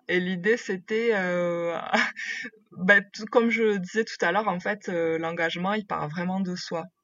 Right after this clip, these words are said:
Donc, euh, je fais les choses et j'espère que ça inspire comme ça les, les autres personnes à faire de même. Et, euh, l'idée, c'était de montrer, en fait,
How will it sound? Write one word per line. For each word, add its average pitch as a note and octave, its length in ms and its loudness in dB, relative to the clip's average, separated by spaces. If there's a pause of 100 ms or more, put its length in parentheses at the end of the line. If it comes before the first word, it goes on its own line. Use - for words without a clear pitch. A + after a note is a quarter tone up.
(100)
Donc, E3 480 -8
euh, D#3+ 220 -2
je D#3+ 120 -8
fais F3 180 -2
les D#3+ 140 -2
choses G#3 400 0
et E3 320 -4
j'espère E3+ 420 -4
que F#3+ 120 -4
ça D#3 560 -2
inspire F3+ 400 -6
comme E3 160 -2
ça G3+ 240 0
les, E3+ 280 -4
les D#3+ 200 -6
autres E3+ 120 -8
personnes F3+ 360 -6
à E3+ 80 -4
faire E3+ 240 -8
de E3 80 -10
même. F#3+ 340 -2 (1080)
Et, F3 200 10
euh, E3+ 240 6
l'idée, F3+ 260 4
c'était F3+ 1000 4
de F3+ 100 2
montrer, F#3 560 2
en F#3 140 2
fait, G#3 360 -2